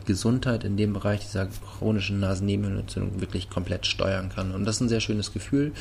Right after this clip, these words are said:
weil ich damit, äh, einfach beschwerdefrei leben kann, was mir bei Flugreisen, äh,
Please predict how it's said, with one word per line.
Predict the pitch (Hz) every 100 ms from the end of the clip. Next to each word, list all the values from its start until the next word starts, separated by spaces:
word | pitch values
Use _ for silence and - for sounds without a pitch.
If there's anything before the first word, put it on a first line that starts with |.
| - - - -
weil | 101
ich | 101
damit, | - 98 101 101 - -
äh, | 98 98
einfach | 95 98 87 90 - -
beschwerdefrei | 98 - 101 98 - 92
leben | 104 123
kann, | 117 110 110 101
was | 98 104
mir | 98 98 98 98 - - - - - -
bei | 95 95
Flugreisen, | - 123 - 104 104 101 104 101 98 101 101
äh, | 98 92 95